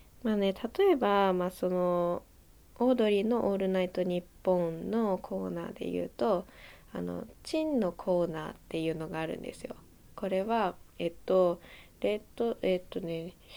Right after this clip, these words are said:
冷凍食品の日冷さんが提供なので、日冷さんのその冷凍食品が出来上がるまでの間に、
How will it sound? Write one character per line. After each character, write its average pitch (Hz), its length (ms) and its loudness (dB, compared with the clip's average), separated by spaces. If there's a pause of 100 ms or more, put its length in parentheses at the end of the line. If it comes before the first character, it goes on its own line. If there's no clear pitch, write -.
(240)
冷 233 220 -2
凍 254 180 2
食 254 320 0
品 190 240 -2
の 175 80 -4
日 175 340 -4
冷 254 180 2
さ 254 220 -4
ん 277 100 -6 (480)
が 247 320 0 (200)
提 208 180 -2
供 196 320 -2
な 196 160 -2
の 170 160 -4
で、 185 380 0 (400)
日 - 240 -10
冷 220 180 2
さ 233 200 -2
ん 220 100 -2
の 214 80 -2
そ 220 140 -6
の 208 200 -2
冷 202 200 0
凍 220 220 -2
食 226 300 -4
品 170 520 -6
が 185 340 0
出 175 160 -2
来 208 180 -4
上 214 120 0
が 214 160 -2
る 202 120 0
ま 196 220 0
で 208 160 0
の 180 260 -4
間 190 460 -2
に、 202 340 0